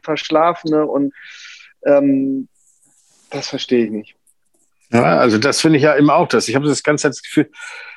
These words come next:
Speaker 2: da wird nicht jedem Ball hinterhergelaufen, da ist überhaupt, äh, nicht dieser Druck, den, den andere Mannschaften so verspüren. Wir sind hier,
Speaker 1: Hm.
Speaker 2: äh, mit dem Rücken, äh, an der Wand, wir müssen dieses Spiel gewinnen und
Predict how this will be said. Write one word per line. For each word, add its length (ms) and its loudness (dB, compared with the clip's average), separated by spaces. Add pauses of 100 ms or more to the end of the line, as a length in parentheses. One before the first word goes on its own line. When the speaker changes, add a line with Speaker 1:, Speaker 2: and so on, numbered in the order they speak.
(100)
Speaker 2:
da 200 0
wird 160 -2
nicht 160 -2
jedem 280 0
Ball 220 2
hinterhergelaufen, 880 0
da 120 -2
ist 160 -10
überhaupt, 340 -4 (220)
äh, 240 -4
nicht 260 -8
dieser 220 2
Druck, 400 -2 (100)
den, 300 0
den 180 2
andere 260 0
Mannschaften 520 0
so 100 -4
verspüren. 560 0
Wir 160 2
sind 180 -8
hier, 260 0 (240)
Speaker 1:
Hm. 140 -10 (240)
Speaker 2:
äh, 280 2
mit 140 -6
dem 100 -2
Rücken, 500 -2
äh, 60 0
an 220 -2
der 180 -4
Wand, 200 -2
wir 100 -2
müssen 380 -2
dieses 200 0
Spiel 240 0
gewinnen 520 0
und 300 -8